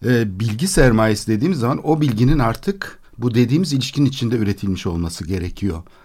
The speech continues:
Aynı şekilde ekonomi sermayesi de, yani hepimizin cebinde para vardır bilmem ama paranın artık bir, e, tahakküm aracı olarak kullanılmaya başlamasını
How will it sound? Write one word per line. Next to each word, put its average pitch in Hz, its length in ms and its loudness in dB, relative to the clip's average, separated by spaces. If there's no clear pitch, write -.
Aynı 151 180 0
şekilde 135 300 -2
ekonomi 135 380 2
sermayesi 95 480 -2
de, 98 40 -6
yani 98 140 -4
hepimizin 107 320 -4
cebinde 107 300 -2
para 107 260 -2
vardır 95 340 -2
bilmem 101 200 -2
ama 160 200 -2
paranın 127 360 4
artık 123 420 -2
bir, 110 260 -4
e, 107 320 0
tahakküm 120 480 -2
aracı 110 280 2
olarak 101 240 0
kullanılmaya 101 520 -2
başlamasını 101 640 -4